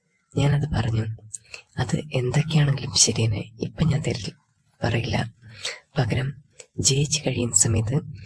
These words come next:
അതൊരു സസ്പെൻസോട് കൂടി തനിക്ക് ഞാൻ തരുന്നതായിരിക്കും" എന്ന് ഞാൻ അയാളോട് പറഞ്ഞു. അയാളൊരു പുഞ്ചിരിയോടെ, "എന്നാ ഒരു, ഒരു റൗണ്ട് നോക്കട്ടെ" എന്ന് പറഞ്ഞ്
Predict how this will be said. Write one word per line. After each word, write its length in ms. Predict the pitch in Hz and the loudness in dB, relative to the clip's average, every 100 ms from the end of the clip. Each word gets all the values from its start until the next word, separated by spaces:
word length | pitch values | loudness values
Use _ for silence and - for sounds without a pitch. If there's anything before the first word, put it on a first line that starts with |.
| - - | -12 -2
അതൊരു 200 | 151 143 | 0 2
സസ്പെൻസോട് 760 | - 139 - - 143 131 147 139 | 2 2 -2 -2 -2 -2 -2 -6
കൂടി 160 | 117 | -8
തനിക്ക് 300 | - 110 98 113 | -4 -2 -2 -2
ഞാൻ 100 | 110 | -2
തരുന്നതായിരിക്കും" 600 | 110 113 110 - - 110 - _ - - - - _ | -2 0 0 0 -4 -10 -14 _ -14 -12 -12 -16 _
എന്ന് 280 | - 113 120 131 147 - | -4 0 0 -2 -6 -4
ഞാൻ 140 | 123 120 | -2 0
അയാളോട് 340 | 120 117 113 - | -2 -4 -4 -2
പറഞ്ഞു. 280 | 110 98 - - - - - - | 0 0 -2 -4 -8 -10 -10 -12
അയാളൊരു 380 | - 147 147 147 | -2 2 2 2
പുഞ്ചിരിയോടെ, 680 | 143 117 - 120 113 110 - - - - - | 0 0 0 2 2 0 -4 -12 -18 -6 0
"എന്നാ 240 | 147 175 147 - | 2 4 2 -2
ഒരു, 180 | - 127 - _ _ | -2 -2 -4 _ _
ഒരു 120 | 123 147 | -4 -2
റൗണ്ട് 360 | 123 117 117 107 | -2 -2 0 0
നോക്കട്ടെ" 380 | 107 - - - _ _ - - - _ | 0 -2 -6 -6 _ _ -14 -12 -12 _
എന്ന് 260 | - 117 123 - | -2 0 0 -2
പറഞ്ഞ് 300 | 113 113 | 0 0